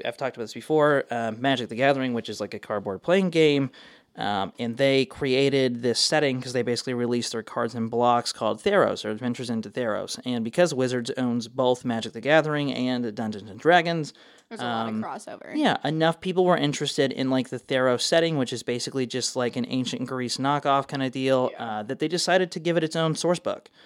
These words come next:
Speaker 1: Um, and I didn't know that Theros was a place before I created ancient Greece, um, in the settings. So then they ended up actually going to Theros, and I just kinda retconned a lot of what happened with, like, ancient Greece related things. Um,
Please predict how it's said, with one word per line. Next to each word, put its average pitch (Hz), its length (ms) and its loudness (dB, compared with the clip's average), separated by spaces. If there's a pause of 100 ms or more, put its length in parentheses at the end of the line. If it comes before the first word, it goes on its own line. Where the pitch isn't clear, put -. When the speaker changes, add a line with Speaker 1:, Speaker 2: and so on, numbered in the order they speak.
(420)
Speaker 1:
Um, 107 520 0
and 143 120 0
I 175 80 4
didn't 233 260 2
know 311 160 6
that 151 180 -6
Theros 143 400 6
was 127 140 -4
a 113 40 -4
place 165 360 0
before 143 360 0
I 127 320 4
created 170 440 2
ancient 127 340 -4
Greece, 139 460 -4 (160)
um, 120 560 -2 (320)
in 139 240 -4
the 123 100 -6
settings. 131 560 0
So 135 180 4
then 143 380 0 (280)
they 147 100 2
ended 170 160 4
up 156 140 4
actually 147 340 0
going 143 300 2
to 139 100 -6
Theros, 139 420 6
and 135 80 -2
I 127 100 0
just 131 180 -6
kinda 123 160 -2
retconned 127 520 0
a 120 40 0
lot 123 240 4
of 120 80 2
what 117 160 0
happened 117 400 -4
with, 113 180 -6
like, 107 240 -6
ancient 123 380 -6
Greece 147 320 -2
related 117 340 -4
things. 147 420 -4 (540)
Um, 117 560 0